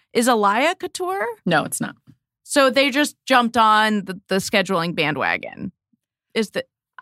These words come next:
Speaker 2: I think it's, this is another, like, remnant of what we were talking about last week, um, uh, that, you know, post-pandemic brands are experimenting with different kinds of sales models. Uh, for,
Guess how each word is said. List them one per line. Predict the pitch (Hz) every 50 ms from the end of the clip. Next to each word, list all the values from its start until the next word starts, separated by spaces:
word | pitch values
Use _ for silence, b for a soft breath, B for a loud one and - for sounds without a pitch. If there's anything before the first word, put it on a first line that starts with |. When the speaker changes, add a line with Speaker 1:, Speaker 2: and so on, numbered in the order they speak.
| _ _ _ -
Speaker 2:
I | - - 392
think | - - 622 719 679
it's, | 640 - - - - -
this | 233 - 226 269 294 -
is | 285 254
another, | 262 269 247 247 247 247 247 254 247 247
like, | 240 220 214 196
remnant | 185 185 202 202 202 202 202 196 190 151 -
of | - - - 196 180
what | 208 220 190
we | 180 180
were | 180
talking | - 208 190 185 202 180
about | 180 175 170 170 - 160
last | 175 165 160 156 160 - -
week, | 170 170 165 156 143 135 - -
um, | 156 156 151 147 147 143 143 147 147 143 156 B B B B B B -
uh, | 160 151 131 - - _ _ _ _ _ _ _ _ _ _ _ _ -
that, | - - 160 190 175 165 143 -
you | - 196
know, | 175 151 -
post-pandemic | - - 220 220 208 208 - - 220 185 175 180 165 175 175 170 175 165 160 - -
brands | 160 170 165 160 160 160 160 160 156 160
are | 156 156 151
experimenting | - - 160 - - - 180 170 165 160 160 156 156 160 - 170 160 156 143
with | 147 147 -
different | - 175 165 - 175 151 127
kinds | - 180 165 156 156 156 147
of | 147 139
sales | - - - 156 151 147 147 151 156 - -
models. | 185 180 180 180 - 196 196 196 196 196 196 - - B B B B B B B
Uh, | 165 165 156 160
for, | - - 185 175 170